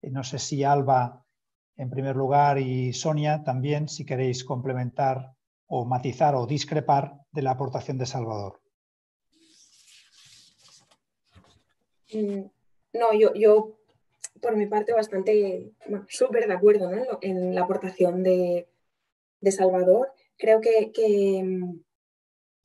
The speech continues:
Speaker 2: que al final, eh, tanto el, el ingreso mínimo vital como la renta garantida,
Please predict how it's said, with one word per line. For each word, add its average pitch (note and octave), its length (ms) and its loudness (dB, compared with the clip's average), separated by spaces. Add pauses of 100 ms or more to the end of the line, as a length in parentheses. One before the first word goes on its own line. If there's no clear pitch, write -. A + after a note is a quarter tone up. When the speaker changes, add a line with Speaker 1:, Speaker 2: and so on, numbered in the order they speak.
(320)
Speaker 2:
que A3 80 -2
al G3 120 4
final, G#3+ 600 0
eh, G3+ 180 2
tanto F#3 280 0
el, F3+ 840 -4 (280)
el G3 120 0
ingreso G3 420 2
mínimo G3 400 0
vital A4+ 440 0
como G3 240 -2
la F#3 60 0
renta F3+ 720 0 (400)
garantida, A3+ 720 0